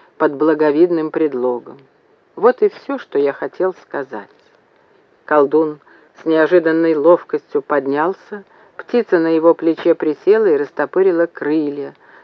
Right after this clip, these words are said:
скользнул на коротеньких ножках вдоль стены и скрылся за дверью. И тотчас же следом потянулось все собрание.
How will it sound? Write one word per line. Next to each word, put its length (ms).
скользнул 680
на 160
коротеньких 680
ножках 440
вдоль 280
стены 400
и 120
скрылся 640
за 180
дверью. 560
И 120
тотчас 600
же 120
следом 420
потянулось 600
все 280
собрание. 760